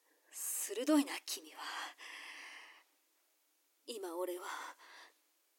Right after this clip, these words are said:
陰魔族の発情期に入っていて、いつもは薬を飲んで抑えているのだが、今日に限って、午後に飲む薬を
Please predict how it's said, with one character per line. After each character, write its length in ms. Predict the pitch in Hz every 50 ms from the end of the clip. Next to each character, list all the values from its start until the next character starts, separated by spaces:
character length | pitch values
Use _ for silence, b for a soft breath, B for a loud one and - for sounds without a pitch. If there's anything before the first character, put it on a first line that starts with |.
| _ - 254
陰 160 | 233 233 254
魔 140 | 262 262 254
族 200 | 277 - - 202
の 80 | - -
発 320 | - - - - - -
情 160 | - 254 254 -
期 160 | - 453 -
に 100 | - -
入 160 | - - -
っ 40 | - -
て 120 | - -
い 20 | -
て、 160 | - - - - - - - B B B B B B B B B B B B B B B B _ _ _ _ _ _ _ _ _ _ _ B B B B B B B B B B B B B B B B B B B B B - - - - - - - - - 262 240
い 60 | 220
つ 180 | - - 262 196
も 100 | 202 196
は 140 | 185 190 - -
薬 380 | - - - 254 208 240 247
を 60 | 233
飲 160 | 226 240 254 254
ん 20 |
で 80 | 226 220
抑 320 | 185 202 233 - - 254
え 60 | 262 254
て 100 | - 202
い 80 | 190
る 80 | 208 214
の 100 | 208 185
だ 100 | - 359
が、 40 | - - - - - - B B B B B B B B B B B B B B B B B B B _ _ _ _ _ _ _ _ _ _ _ _ _ _ _ _ - -
今 100 | - 285 277 277
日 80 | - -
に 80 | - - -
限 240 | - - 247 240 -
っ 60 | -
て、 160 | - - - - - - - B B B B B B B B B B B B _ _ _ _ _ _ - _ - _ _ _ _ _ _ _ _ _ _ _ -
午 140 | - 294 254
後 160 | 226 262 233
に 60 | 214
飲 140 | 196 196 214 214
む 100 | 196 190
薬 400 | - - - 233 208 196 202 208
を 100 | 220